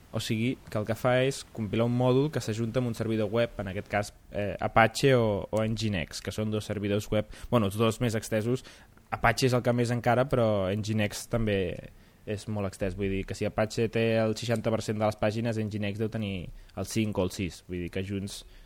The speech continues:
són una barbaritat. Doncs, eh, Passenger tres, eh, diferències respecte a l'anterior.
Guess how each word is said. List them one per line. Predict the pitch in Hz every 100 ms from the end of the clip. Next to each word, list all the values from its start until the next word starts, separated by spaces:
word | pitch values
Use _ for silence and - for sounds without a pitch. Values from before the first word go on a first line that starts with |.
| - -
són | 107 101
una | 95
barbaritat. | 90 92 82 87 - - - - - - -
Doncs, | 127 123 - -
eh, | 131 123 123 -
Passenger | 147 175 160 139 143
tres, | 143 160 - - - - - -
eh, | 120
diferències | 110 117 117 127 123 143 135
respecte | - 127 123
a |
l'anterior. | 120 117 117 117 104